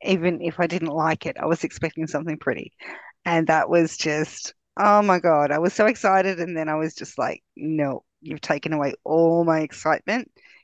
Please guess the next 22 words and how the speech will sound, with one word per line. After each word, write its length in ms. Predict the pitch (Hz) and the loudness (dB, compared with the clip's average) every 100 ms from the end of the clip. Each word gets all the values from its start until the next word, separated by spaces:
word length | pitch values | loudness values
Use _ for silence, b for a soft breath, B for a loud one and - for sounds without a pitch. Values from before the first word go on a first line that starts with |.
| _ | _
You're 140 | 190 165 | -6 -4
really 260 | 165 165 | -2 -2
gonna 180 | 165 170 | -4 -4
have 200 | 165 151 | -4 -4
to 100 | - | -4
wow 220 | 156 151 151 | -2 -2 -2
me 120 | 151 | -4
now 220 | 151 135 | -6 -6
to 80 | 151 | -6
get 200 | 143 - | -8 -10
me 100 | 131 | -8
back 260 | 160 143 160 | -4 -2 -2
on 120 | 147 | -2
board. 260 | 147 147 | 2 2
<laughs> 0 | |
Otherwise, 500 | 143 165 135 156 156 - | 2 -2 0 0 2 0
I'm 160 | 160 | -2
not 280 | 165 160 139 | 0 -2 2
buying 480 | 165 170 165 160 156 | 4 4 2 -2 -4
the 60 | 147 | -6
next 300 | 151 - 135 | -8 -10 -8
one." 180 | 113 | -8